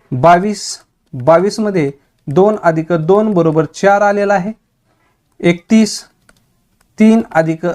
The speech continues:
एक बरोबर चार आलेला आहे. आणि तेरा, एक अधिक तीन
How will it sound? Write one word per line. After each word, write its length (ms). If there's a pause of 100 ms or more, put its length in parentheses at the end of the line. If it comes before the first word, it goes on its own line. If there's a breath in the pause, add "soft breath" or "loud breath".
(100)
एक 260
बरोबर 380 (120)
चार 260
आलेला 340
आहे. 220 (840)
आणि 160 (120)
तेरा, 420 (840)
एक 320
अधिक 380
तीन 460